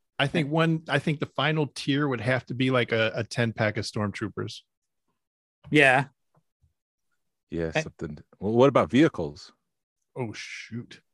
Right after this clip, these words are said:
Speaker 1: Um,
Speaker 3: 'Cause they could easily repack Tie, tie fighters or Darth
Speaker 1: Yep.
Speaker 3: Vader's tie fighter.
Speaker 2: Mm-hmm.
Speaker 3: Oh, a hangar would be a cool section.
Speaker 1: That
Speaker 2: Oh,
Speaker 1: would be a
Speaker 2: yeah.
Speaker 1: nice section, something we haven't seen before.
Speaker 2: Then you'd really know how big that thing was if it had a hangar
Speaker 1: Mm-hmm.
Speaker 2: big enough for a tie fighter.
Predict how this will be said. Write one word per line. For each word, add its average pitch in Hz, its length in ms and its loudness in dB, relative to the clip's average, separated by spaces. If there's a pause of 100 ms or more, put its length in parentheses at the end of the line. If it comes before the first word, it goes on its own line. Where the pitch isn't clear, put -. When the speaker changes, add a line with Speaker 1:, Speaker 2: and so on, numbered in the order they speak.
(260)
Speaker 1:
Um, 117 680 -4 (400)
Speaker 3:
'Cause 104 160 0
they 139 100 8
could 127 240 0
easily 110 440 0
repack 82 480 -4
Tie, - 260 -8
tie 92 180 0
fighters 82 520 -2
or 76 180 -12
Darth 85 180 -2
Speaker 1:
Yep. 98 80 -2
Speaker 3:
Vader's 80 260 0
tie 76 220 -6
fighter. 76 340 -14 (300)
Speaker 2:
Mm-hmm. 131 220 -2 (460)
Speaker 3:
Oh, 117 260 0
a 92 60 -6
hangar 107 420 0
would 76 120 -4
be 78 120 -4
a 73 80 -4
cool 78 240 -8
section. - 480 -8
Speaker 1:
That 104 160 2
Speaker 2:
Oh, 101 60 -2
Speaker 1:
would 110 200 0
be 107 100 4
a 104 40 4
Speaker 2:
yeah. 104 80 2
Speaker 1:
nice 101 160 -2
section, 98 340 -6
something 104 280 -2
we 107 80 0
haven't 104 200 -2
seen 131 200 -4
before. 107 260 0
Speaker 2:
Then 170 120 8
you'd 151 220 6
really 170 500 8
know 147 240 4
how 135 160 2
big 135 260 4
that 127 200 0
thing 131 240 -4
was 131 320 0
if 117 120 -18
it 127 100 -8
had 131 140 0
a 117 80 0
hangar 131 340 0
Speaker 1:
Mm-hmm. - 80 -8
Speaker 2:
big 131 140 2
enough 127 240 -2
for 113 100 -4
a 107 60 -4
tie 139 220 2
fighter. 104 360 -8